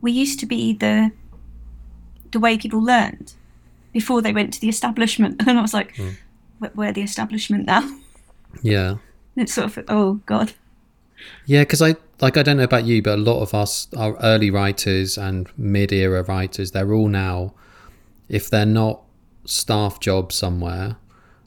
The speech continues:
Speaker 2: they are, like, for instance, Peter White, who used to write for us the other day,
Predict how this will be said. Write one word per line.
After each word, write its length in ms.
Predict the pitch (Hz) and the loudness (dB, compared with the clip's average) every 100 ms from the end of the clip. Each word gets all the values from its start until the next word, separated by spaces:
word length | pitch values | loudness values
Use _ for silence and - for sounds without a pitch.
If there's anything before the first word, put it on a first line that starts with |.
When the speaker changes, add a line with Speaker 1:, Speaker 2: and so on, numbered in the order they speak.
| _ - | _ -6
Speaker 2:
they 220 | - 95 95 | 2 2 2
are, 500 | 90 90 90 95 - - - | 0 -2 -2 -6 -10 -18 -10
like, 360 | 101 98 - - | -8 -8 -12 -4
for 120 | 110 | -2
instance, 300 | 101 - 95 | -2 -4 -2
Peter 300 | - 101 104 | 0 0 0
White, 320 | 98 98 95 | 0 0 -2
who 100 | 95 | -2
used 220 | 95 90 | -4 -4
to 80 | - | -6
write 260 | 92 92 - | -6 -6 -8
for 160 | - | -8
us 360 | 90 104 - - _ - - _ - | -8 -2 -2 -4 _ -20 -20 _ -4
the 100 | 104 | 0
other 140 | 98 | 0
day, 500 | 95 101 95 92 92 | 0 0 2 0 -2